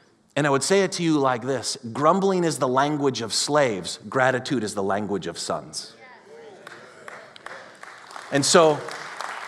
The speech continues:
so the question I would ask you is, is what language do you speak? Grumbling should actually be a foreign language for the children of God, because we don't live in the culture of the world anymore. We live in the kingdom of God.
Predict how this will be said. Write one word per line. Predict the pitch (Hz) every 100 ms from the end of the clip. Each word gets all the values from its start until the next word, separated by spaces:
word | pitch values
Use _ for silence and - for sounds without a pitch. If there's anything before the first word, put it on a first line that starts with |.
| - - - -
so | 180
the | 160
question | - 247 240 - 180
I | 156
would | 147
ask | 175 -
you | 151
is, | 139 147
is | 139
what | 147
language | 139 139 135 131 113
do |
you | 117
speak? | 107 - 95 - - _ _ _ _ _ _ _ _ _ _ _ _ _ _ _ _ _ _ _ _ _ _ _ _ _ _ _ _ _ - 104
Grumbling | 143 180 208 196
should | 160 156
actually | - 151 - 165 156
be | 139 120
a |
foreign | 104 - 131 131 131
language | 117 113 104 95 87
for | -
the | 92
children | - 113 92 92
of | 82
God, | 90 80 - - _ _ _ _ _ _ _ -
because | 131 139
we | 139
don't | 135 127
live | 143 117 - - _ _ _ _ -
in | 135
the | 117
culture | - - 160 - 135
of | 113
the | 101
world | 123 185 110
anymore. | 104 101 104
We | 123
live | 120 131
in | 110
the |
kingdom | 104 - 139 117
of | 101 98
God. | 175 139